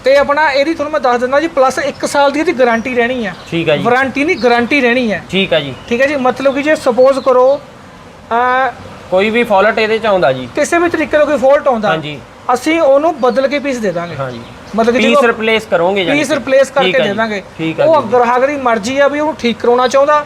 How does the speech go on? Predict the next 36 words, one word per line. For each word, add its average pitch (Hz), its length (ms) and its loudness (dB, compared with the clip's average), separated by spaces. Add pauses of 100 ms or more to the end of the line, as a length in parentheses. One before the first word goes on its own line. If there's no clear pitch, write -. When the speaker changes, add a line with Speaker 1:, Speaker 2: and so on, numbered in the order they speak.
(180)
Speaker 2:
ਠੀਕ 190 260 0
ਆ - 20 4
ਜੀ। 160 60 2
Speaker 1:
ਜਾਂ 285 160 2
ਪੀਸ 269 280 -6
ਨਵਾਂ 226 280 2
ਲੈਣਾ 208 200 2
ਚਾਹੁੰਦਾ, 247 260 2
ਸਾਨੂੰ 269 300 0
ਕੋਈ 294 140 2
ਦਿੱਕਤ 254 300 0
ਨਹੀਂ 247 140 0
ਹੈਗੀ। 196 260 -2
Speaker 2:
ਠੀਕ 190 260 2
ਆ 151 60 4
ਜੀ। 123 160 -4 (260)
Speaker 1:
ਇਹ, 277 180 4
ਇਹ 254 220 4
ਵਾਲੀ 254 200 2
ਗੱਲ 208 180 0
ਹੈ 196 60 2
ਜੀ। 196 140 -4 (320)
Speaker 2:
ਵੀਰ 214 180 0
ਜੀ, 240 120 0
ਜੇ 196 260 4
ਇਹਦੇ 220 140 4
ਆਪਾਂ 214 220 2
ਪ੍ਰਾਈਸ 180 320 0
ਦੀ 165 160 -4
ਗੱਲ 170 160 2
ਕਰੀਏ 151 300 -2
ਤਾਂ 180 120 2
ਇਹਦਾ 208 140 2
ਪ੍ਰਾਈਸ 185 400 2
ਕੀ 156 160 -8
ਆ? 104 80 -8